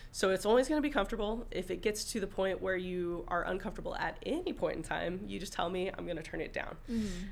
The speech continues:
Speaker 1: Um, and basically how I'm gonna start is essentially doing a sweep across the spine, you know, just kind of scanning to see where things are showing up. And there's gonna be certain areas where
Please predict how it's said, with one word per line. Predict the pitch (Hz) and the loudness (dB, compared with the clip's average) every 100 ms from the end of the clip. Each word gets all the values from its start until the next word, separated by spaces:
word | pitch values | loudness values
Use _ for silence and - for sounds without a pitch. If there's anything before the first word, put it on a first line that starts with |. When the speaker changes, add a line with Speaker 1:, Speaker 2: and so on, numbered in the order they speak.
| - - | 2 4
Speaker 1:
Um, | 202 196 190 - | 6 4 2 2
and | 208 | 6
basically | 240 277 330 269 226 | 6 4 2 2 2
how | 226 214 | 4 4
I'm | 214 | 4
gonna | 190 | 2
start | - 180 196 | 2 4 4
is | 180 | 4
essentially | 170 - 185 180 180 | 0 -2 -2 0 -2
doing | 165 202 185 190 180 170 | -2 -2 2 2 2 0
a | - 175 175 170 | -2 -2 -2 -2
sweep | 165 196 190 | -2 -2 -2
across | - 175 | 0 0
the | - | -2
spine, | - 165 151 - | -4 -2 -2 -2
you | 165 | 0
know, | 175 175 | 0 0
just | 180 | 0
kind | - 180 | 0 -2
of | 170 | -2
scanning | - - 175 180 190 190 | -6 -2 0 2 0 -2
to | - | -6
see | - - 185 185 180 - - - - - 185 | -8 -6 -6 -6 -8 -10 -16 -16 -14 -12 -10
where | 175 185 196 190 | -2 2 4 2
things | 190 180 170 | 2 -2 -2
are | 170 | -4
showing | - 170 170 | 0 0 2
up. | 170 160 - | 2 0 0
And | 180 | -2
there's | 180 | 0
gonna | 240 247 | 0 0
be | 262 | 0
certain | - 208 196 185 - | 2 2 4 2 0
areas | 180 180 202 269 277 - | 0 0 0 -2 -4 -6
where | 180 190 190 | -2 0 0